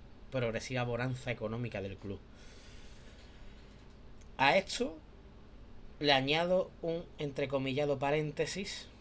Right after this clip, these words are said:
porque lo voy a decir también aquí. Miguel Gutiérrez no va a venir al Madrid. Y Miguel Gutiérrez seguramente se vaya al City. Suplente de Guardiol, en principio. Pero va a estar en la plantilla del City, según se filtra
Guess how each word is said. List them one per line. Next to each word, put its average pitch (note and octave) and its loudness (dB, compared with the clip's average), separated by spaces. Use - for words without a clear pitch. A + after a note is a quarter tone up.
porque A#2+ 0
lo A2 0
voy B2 2
a B2 4
decir A#2+ -2
también G#2+ -2
aquí. F#2+ -8
Miguel B2+ 2
Gutiérrez F#3 -2
no C#3 -2
va C#3+ 2
a C3 2
venir B2 0
al A2+ -2
Madrid. G2+ -6
Y B2 -2
Miguel A#2 0
Gutiérrez C3+ -4
seguramente A#2 -4
se B2 -6
vaya B2+ 0
al B2+ -4
City. - -10
Suplente A#2+ -2
de C3+ 2
Guardiol, C3 4
en G#2+ -8
principio. G#2 -6
Pero G#2 0
va A2 0
a - -2
estar B2+ -2
en B2+ 0
la B2+ 0
plantilla A#2+ -2
del A2+ -6
City, C3 -8
según G#2+ -6
se - -6
filtra B2+ -8